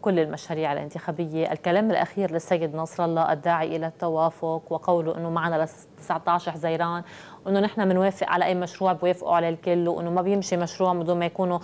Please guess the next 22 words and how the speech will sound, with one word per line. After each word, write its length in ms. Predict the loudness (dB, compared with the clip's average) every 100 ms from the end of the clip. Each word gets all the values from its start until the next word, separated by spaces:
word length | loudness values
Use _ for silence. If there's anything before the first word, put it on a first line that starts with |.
| -8 -10 -2
المسيحيين 640 | -2 -2 0 0 2 0
موافقين 380 | 0 -2 -4 -2
عليه 280 | 2 4 2
ودروز 400 | 2 0 0 0
موافقين 440 | -2 -4 -4 -2
عليه، 300 | 0 2 2
وما 120 | 2
في 160 | -2 0
مجال 380 | 0 2 2 2
إلا 140 | -2
ما 80 | -2
يكون 200 | -4 -4
في 140 | -2
توافق 500 | 2 4 4 2 -2
تام 280 | 2 2 0 -8 -20 -20 -8 0
على 280 | 4 4
أي 120 | 4 2
مشروع، 460 | 0 0 2 2
طبعًا 320 | 2 2 2
مع 220 | 2 2 0
تمسك 460 | 0 -2 -4 -12
الحزب 420 | -8 -4 -4 -6